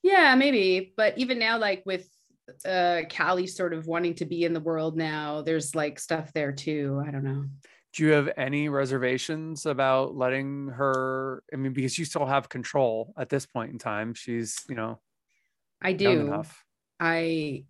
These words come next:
Speaker 1: I, I, <laughs> I'd like her to do something else. But, you know, when she asked me a few years ago that she wanted to try it, I couldn't say no, try
Speaker 2: Yeah.
Speaker 1: it. And it was actually really good for her confidence, just going into the audition rooms and meeting people. And she
Speaker 2: Oh,
Speaker 1: worked
Speaker 2: absolutely.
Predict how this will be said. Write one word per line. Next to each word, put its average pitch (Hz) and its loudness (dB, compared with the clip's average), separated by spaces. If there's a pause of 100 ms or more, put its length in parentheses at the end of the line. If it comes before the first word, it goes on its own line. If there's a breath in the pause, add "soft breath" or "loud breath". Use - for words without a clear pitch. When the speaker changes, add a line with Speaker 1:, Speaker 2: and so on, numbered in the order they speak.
(120)
Speaker 1:
I, 160 -2
I, 160 -2 (280)
<laughs> - 0 (300)
I'd 160 0
like 175 2
her 175 4
to 160 0
do 165 -4
something 139 -4
else. 214 -2 (520 loud breath)
But, 185 6
you 190 2
know, 165 2
when 185 0
she 190 -2
asked 175 -2
me 160 -2
a 151 -8
few 160 0
years 160 0
ago 143 -2
that 147 -6
she 165 -2
wanted 143 -4
to 139 -12
try 156 0
it, 143 0
I 139 -2
couldn't 151 -8
say 135 -6
no, 165 -4
try - -6
Speaker 2:
Yeah. 196 2
Speaker 1:
it. - -2
And 156 -4
it 196 -6
was 240 -2
actually 285 0
really 180 0
good 165 -4
for 151 -6
her 147 -4
confidence, 156 -6
just - -12
going 147 -4
into 143 -6
the 151 -2
audition 147 -4
rooms 143 -2
and 131 -2
meeting 143 -4
people. 147 -6
And 151 -4
she 170 -6
Speaker 2:
Oh, 139 -4
Speaker 1:
worked 143 2
Speaker 2:
absolutely. 127 -4